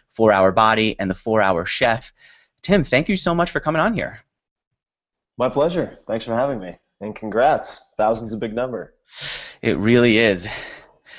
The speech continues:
Speaker 1: You know, I started out by telling Seth Godin that my heart was pounding, and I really didn't expect it. I feel like this should be old hat for me right now, but I still feel a little insecure at times. I still feel like I don't have it.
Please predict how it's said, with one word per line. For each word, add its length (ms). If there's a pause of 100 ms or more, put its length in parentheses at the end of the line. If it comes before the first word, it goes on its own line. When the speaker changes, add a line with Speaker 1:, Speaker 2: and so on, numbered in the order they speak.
(300)
Speaker 1:
You 100
know, 180
I 140
started 360
out 220
by 180
telling 480
Seth 400
Godin 360
that 180
my 140
heart 300
was 180
pounding, 360
and 80
I 60
really 280
didn't 200
expect 400
it. 80
I 80
feel 160
like 180
this 120
should 180
be 100
old 200
hat 320
for 100
me 160
right 200
now, 220
but 140
I 60
still 340
feel 240
a 20
little 240
insecure 420
at 100
times. 220
I 80
still 280
feel 240
like 160
I 60
don't 180
have 180
it. 140